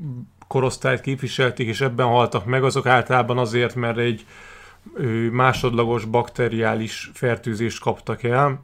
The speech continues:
<clears throat> és ennek a szövődményei következtében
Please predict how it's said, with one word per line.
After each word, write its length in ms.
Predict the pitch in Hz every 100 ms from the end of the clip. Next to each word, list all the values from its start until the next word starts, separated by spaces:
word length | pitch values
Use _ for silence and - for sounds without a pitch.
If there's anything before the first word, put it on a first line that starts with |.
| -
<clears throat> 640 | - 196 139 113 - - -
és 80 | -
ennek 320 | 127 120 127
a 200 | 117 110
szövődményei 1400 | 101 131 113 117 110 - 127 139 131 117 113 113 113 113 -
következtében 1040 | 123 110 - - - 120 110 117 113 101